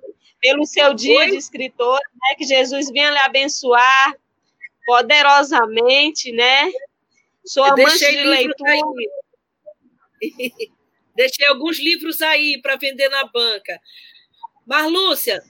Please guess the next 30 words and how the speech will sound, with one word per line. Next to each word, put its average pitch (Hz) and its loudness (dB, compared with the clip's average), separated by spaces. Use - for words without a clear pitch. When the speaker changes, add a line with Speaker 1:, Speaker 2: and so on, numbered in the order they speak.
Speaker 2:
é, 262 2
eu 269 0
vou 320 -6
colocar 311 -4
pra 285 -4
ti 302 -6
uma 285 -10
pergunta 269 -6
do 262 -4
Ed 277 0
Wilson 277 -4
Araújo, 254 -2
que 254 -14
tu 247 -16
deves 233 -4
conhecer, 240 0
jornalista, 247 -4
professor, 240 -2
Speaker 1:
É, 226 2
Speaker 2:
presidente, 247 -2
Speaker 1:
conheço. 196 -4
Speaker 2:
presidente 254 -2
da 247 2
Associação 262 0
de 247 -6
Rádios 240 0
Comunitárias 240 0
do 226 0
Maranhão 226 0
aqui, 254 -4